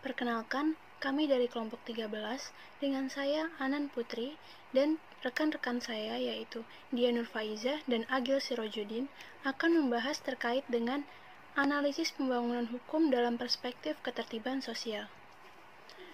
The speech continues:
Kami akan membaginya ke dalam tiga video dengan, eh, berdasarkan atas tiga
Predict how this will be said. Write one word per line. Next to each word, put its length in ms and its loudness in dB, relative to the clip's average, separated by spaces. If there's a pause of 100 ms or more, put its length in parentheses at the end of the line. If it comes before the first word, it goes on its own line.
(380)
Kami 320 4
akan 240 2
membaginya 640 0
ke 160 -2
dalam 400 0
tiga 320 0
video 480 -2 (720)
dengan, 480 2 (160)
eh, 480 0 (160)
berdasarkan 1120 -2
atas 320 -6
tiga 560 0